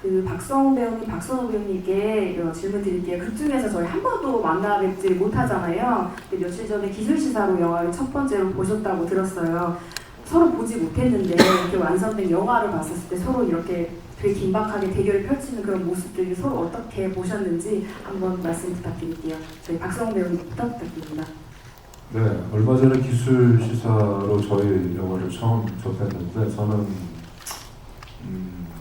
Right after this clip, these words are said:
Speaker 2: 박선호 배우 측 그 거기에서는 이제 피해자 입장에서 이제 그 영화 자체를 봤었을 때 '아, 선호가 저 정도까지 표현을 해줬구나.'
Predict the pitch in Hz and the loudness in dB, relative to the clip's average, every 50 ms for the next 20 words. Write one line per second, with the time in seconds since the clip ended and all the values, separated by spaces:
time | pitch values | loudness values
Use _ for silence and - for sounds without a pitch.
0 | 82 80 - - - - - - - - - 110 113 - 143 139 139 139 131 117 | -14 -14 -14 -14 -14 -14 -16 -16 -16 -10 -6 -4 0 4 8 8 10 10 10 10
1 | 107 107 107 110 110 110 110 104 101 - - - - 107 98 - - - - - | 8 6 6 6 6 6 6 6 4 0 -2 -4 -4 -4 -4 -4 -4 -8 -10 -14
2 | - - 98 92 87 85 85 85 82 82 82 - - - - - - - - - | -12 -8 -6 -6 -4 -6 -6 -8 -10 -12 -14 -18 -18 -20 -20 -20 -20 -20 -20 -20
3 | - - - - - - - 117 113 110 110 107 107 107 104 98 95 92 92 92 | -20 -20 -20 -20 -20 -12 -6 -2 2 4 4 4 4 4 2 0 0 -2 -4 -4
4 | - - 139 139 135 123 120 120 - - - - - - - - - - - - | 0 2 4 6 6 6 6 4 4 2 0 -4 -6 -14 -14 -18 -20 -20 -20 -20
5 | - - - 113 107 107 104 98 95 92 90 90 87 85 82 80 80 - - - | -18 -12 -8 -4 0 0 2 2 2 0 0 0 0 -2 -2 -2 -4 -8 -10 -16
6 | - - - - - - - - - - - - - - - - - - - - | -18 -20 -20 -20 -20 -20 -20 -20 -20 -20 -20 -20 -20 -20 -20 -20 -20 -20 -20 -20
7 | - - - - - - - - - 113 - 117 113 107 110 - - - - 110 | -20 -20 -20 -20 -20 -20 -18 -14 -10 -2 2 4 6 6 6 4 2 0 2 4
8 | 110 113 113 107 107 104 - 110 - 123 123 110 104 95 95 - - - 95 - | 6 8 8 8 6 4 4 2 2 2 2 2 2 2 0 0 -2 -2 -4 -4
9 | 104 104 98 - - - - 131 123 123 120 117 - - 107 107 107 - - - | -4 -4 -4 -4 -6 -4 -2 0 2 4 4 2 2 2 4 4 4 4 2 2
10 | - - 123 123 117 123 131 123 120 107 107 107 104 92 92 - - - | 2 2 2 2 2 4 4 4 4 4 2 2 0 -2 -4 -4 -6 -8